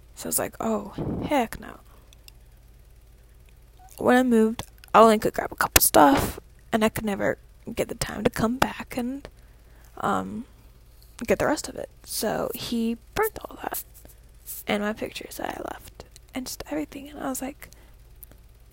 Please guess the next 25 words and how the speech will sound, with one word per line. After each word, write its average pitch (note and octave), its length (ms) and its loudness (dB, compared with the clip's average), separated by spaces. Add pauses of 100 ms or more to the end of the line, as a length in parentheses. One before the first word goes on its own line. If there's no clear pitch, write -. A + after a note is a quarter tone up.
(180)
"That C4 320 -2 (1300)
is B3 160 -4
shitty." - 400 -8 (680)
Excuse - 340 0
my - 100 -4
language, - 580 -4
but - 100 -2
that, - 140 2 (120)
that's - 260 -4
really E4 160 4
crappy - 500 -2 (840)
for - 120 6
you B3 140 6
to A#3 80 4
do. C#4 240 8 (1300)
Like, - 140 -2
I G#3+ 40 6
was B3 120 4
trying B3+ 280 8
to - 100 0
come C#4+ 120 -2
up - 240 2
with D4 100 2
the D#4+ 100 8
time A3 640 2